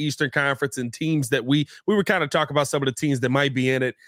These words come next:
Maybe a Boston Celtics, right? Because you're going for broke with this Jaylen Brown, Jason Tatum team, and you realize the point guard's the missing piece.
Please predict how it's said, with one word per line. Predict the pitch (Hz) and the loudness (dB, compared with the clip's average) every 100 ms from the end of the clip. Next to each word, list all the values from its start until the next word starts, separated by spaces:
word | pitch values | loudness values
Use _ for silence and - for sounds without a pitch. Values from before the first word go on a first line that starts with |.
| _ - | _ -2
Maybe | 185 233 233 | 2 4 2
a | 208 | 2
Boston | 156 185 180 - 160 | 2 2 2 -2 -2
Celtics, | - 175 170 165 - | 0 -2 -2 -4 0
right? | 160 156 | 0 2
Because | 147 160 131 | 0 0 0
you're | 147 | 0
going | 123 147 156 | 0 0 0
for | - 135 | 0 -4
broke | 110 139 143 135 | 0 2 2 0
with | 139 | -2
this | 139 113 | -4 -2
Jaylen | 127 139 139 135 | 0 2 0 -2
Brown, | 123 131 131 131 131 127 123 120 - _ _ _ | 0 0 2 0 0 -2 -2 -6 -8 _ _ _
Jason | 151 147 139 139 | 0 0 0 -2
Tatum | 151 151 143 131 | 0 2 0 0
team, | 151 139 | 0 2
and | 127 | 2
you | 135 | 2
realize | 139 143 143 135 | 4 2 2 0
the | 117 | -4
point | - 156 127 | -4 -2 0
guard's | 139 135 110 | 0 0 -2
the | |
missing | 131 131 - 120 | -2 0 -2 -6
piece. | - 196 185 170 - | 0 2 4 2 -2